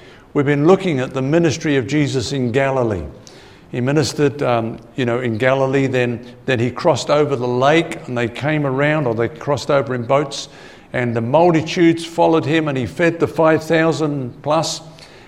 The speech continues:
And, uh, then he went back over the other side of the lake and they came back. They just wanted to be with him. But in, he told them, you know, "You, you're following me, most of you, for the wrong reason, because of the bread that,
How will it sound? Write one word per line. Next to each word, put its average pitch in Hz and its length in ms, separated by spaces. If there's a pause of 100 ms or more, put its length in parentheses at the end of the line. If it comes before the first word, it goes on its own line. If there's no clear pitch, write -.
And, 131 440
uh, 123 240 (420)
then 156 340
he 143 300
went 147 300
back 160 220
over 151 300
the 139 160
other 147 220
side 156 340
of 135 100
the 135 80
lake 151 380
and 117 140
they 117 100
came 143 380
back. 151 400
They 123 260 (260)
just 143 220
wanted 147 240
to 131 140 (360)
be 143 140
with 139 160
him. 151 160
But 143 160
in, 151 160
he 156 160
told 185 340
them, 101 280 (180)
you 143 80
know, 127 80
"You, 123 200
you're 127 180
following 156 480
me, 131 200 (100)
most 135 340
of 139 100
you, 131 100
for 135 120
the 120 100
wrong 139 320
reason, 135 480 (500)
because 127 520
of 107 140
the 127 80
bread 120 520
that, 131 140